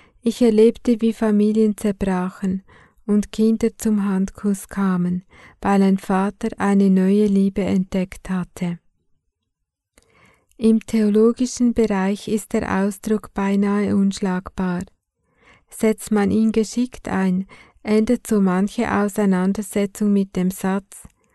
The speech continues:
"Der andere hat keine Liebe." Darum vergessen die meisten Christen,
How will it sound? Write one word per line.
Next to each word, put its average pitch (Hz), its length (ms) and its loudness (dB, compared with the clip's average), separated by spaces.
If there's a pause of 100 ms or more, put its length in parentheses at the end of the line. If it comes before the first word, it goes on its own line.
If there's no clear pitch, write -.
(400)
"Der - 180 0
andere 214 460 2
hat 208 260 -4
keine 196 360 2
Liebe." 190 600 0 (1200)
Darum 233 360 2
vergessen 208 640 -2
die 202 120 0
meisten 190 580 -2
Christen, 202 640 -4